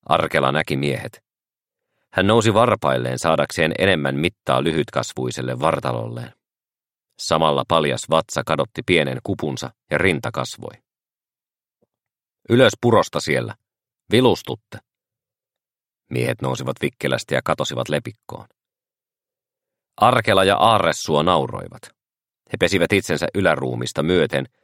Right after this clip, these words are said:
ja sitten hankasivat pyyhkeillä, kunnes iho meni punaiseksi.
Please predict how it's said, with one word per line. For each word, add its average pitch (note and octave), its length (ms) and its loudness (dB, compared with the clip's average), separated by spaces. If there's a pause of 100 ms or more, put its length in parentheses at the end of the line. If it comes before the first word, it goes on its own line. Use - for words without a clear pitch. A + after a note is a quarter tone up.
(220)
ja D2+ 60 -4
sitten G#2 320 2
hankasivat D#2 680 0
pyyhkeillä, A1+ 720 -4 (120)
kunnes C#2+ 240 -2 (140)
iho D2 240 -2
meni B1+ 240 -4
punaiseksi. - 640 -8